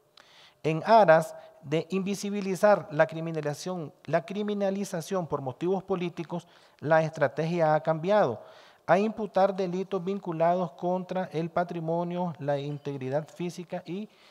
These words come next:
tráfico de estupefacientes. Así también se designó a un grupo específico de fiscales que estuvieron a cargo de los procesos.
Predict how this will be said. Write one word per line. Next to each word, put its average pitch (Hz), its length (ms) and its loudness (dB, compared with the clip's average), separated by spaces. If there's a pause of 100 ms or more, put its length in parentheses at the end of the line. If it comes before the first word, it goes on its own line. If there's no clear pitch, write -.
(120)
tráfico 156 600 0
de 165 220 0
estupefacientes. 120 1040 -8 (960)
Así 160 240 2
también 226 540 4
se 202 160 0
designó 208 580 4
a 165 80 6
un 180 160 2
grupo 202 320 0
específico 202 680 -2
de 185 140 0
fiscales 175 680 0 (240)
que 180 180 -2
estuvieron 190 540 -2
a 175 80 0
cargo 156 420 2
de 165 120 0
los 160 120 -4
procesos. 120 640 -10